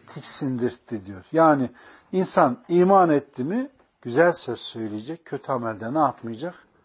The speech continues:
Bulunmayacak. Çirkin, onun müminliğini zedeleyecek hallerden ne yapacak? Uzak duracak kardeşler. Anlatılmak istenen bu. Allah hepimizin imanını artırsın. Devam eden rivayette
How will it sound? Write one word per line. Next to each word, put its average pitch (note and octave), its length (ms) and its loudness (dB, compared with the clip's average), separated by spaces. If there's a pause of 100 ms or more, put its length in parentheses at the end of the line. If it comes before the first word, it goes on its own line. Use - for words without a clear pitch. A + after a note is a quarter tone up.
(320)
Bulunmayacak. F#2 640 -20
Çirkin, G#3+ 580 0 (420)
onun D3 220 4
müminliğini C#3+ 800 4
zedeleyecek B2 720 4
hallerden C3+ 720 2
ne F#3+ 60 4
yapacak? F3+ 520 0 (520)
Uzak - 340 -20
duracak - 320 -20 (120)
kardeşler. - 500 -20 (100)
Anlatılmak B2 640 -2
istenen E3+ 540 -2 (500)
bu. G#2+ 140 -10 (580)
Allah D3+ 240 2
hepimizin C3+ 580 -6
imanını G#2+ 500 -6
artırsın. - 500 -18 (1080)
Devam A3 280 8
eden C3+ 360 4 (240)
rivayette A#2+ 840 2